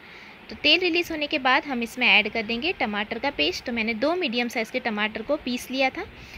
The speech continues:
वो हम इसमें ऐड कर देंगे और फिर से हम इसे भूनेंगे तेल छूटने तक। हाई फ्लेम पर ही हमें भूनते जाना है ताकि हमारा मटन भी थोड़ा थोड़ा गलता जाए और मसाले भी अच्छी तरह से भून जाए।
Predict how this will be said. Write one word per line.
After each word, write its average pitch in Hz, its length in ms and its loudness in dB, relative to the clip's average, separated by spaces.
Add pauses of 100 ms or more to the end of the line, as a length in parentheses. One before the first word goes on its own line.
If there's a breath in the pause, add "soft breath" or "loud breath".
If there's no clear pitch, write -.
(120 loud breath)
वो 254 80 0
हम 285 180 -2
इसमें 277 260 -4
ऐड 247 180 4
कर 254 140 0
देंगे 262 300 -4
और 226 220 -2
फिर 339 220 0
से 403 140 -2
हम 330 200 -4
इसे 302 200 -2
भूनेंगे 247 440 -2
तेल 233 200 -2
छूटने 240 360 -4
तक। 330 160 -2 (3000 loud breath)
हाई 240 200 8
फ्लेम 277 220 0
पर 269 140 -2
ही 285 80 -2
हमें 262 280 -4
भूनते 233 320 2
जाना 254 260 2
है 285 260 -6 (1200)
ताकि 233 200 0
हमारा 262 280 0
मटन 247 340 -2
भी 302 80 -2
थोड़ा 269 240 2
थोड़ा 262 220 0
गलता 233 340 0
जाए 269 220 4 (520 loud breath)
और 220 160 0
मसाले 233 420 2
भी 285 100 0
अच्छी 240 240 -2
तरह 220 200 0
से 330 140 -4
भून 233 280 -4
जाए। 185 260 -2